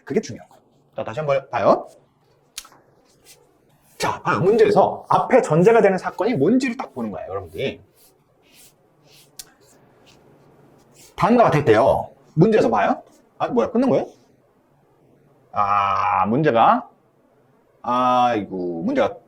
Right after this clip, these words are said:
선생님 잘렸나? 어, 여기도 있네. 이거 번호만 선생님 붙여버렸구나. 자, 봐, 문제에서 뭐라 했냐면, 한 명을 선택했더니 제주도를 희망한 학생일 때. 그러면 여러분들은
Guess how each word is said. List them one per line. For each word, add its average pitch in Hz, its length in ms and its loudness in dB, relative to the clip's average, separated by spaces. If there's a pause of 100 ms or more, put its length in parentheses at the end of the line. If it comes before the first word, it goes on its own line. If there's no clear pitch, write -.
(360)
선생님 233 320 -4
잘렸나? 180 400 -2 (880)
어, 156 100 -6
여기도 180 240 2
있네. 98 300 -4
이거 92 140 -8 (240)
번호만 147 280 0
선생님 101 280 -10 (160)
붙여버렸구나. - 580 -8 (140)
자, 185 100 4
봐, 160 120 4
문제에서 180 340 6
뭐라 131 140 6
했냐면, 156 280 -2 (2500)
한 247 240 2
명을 277 200 6
선택했더니 175 1000 2 (240)
제주도를 247 640 2
희망한 427 420 -2
학생일 - 460 -6
때. - 180 -6
그러면 240 480 0
여러분들은 151 560 -6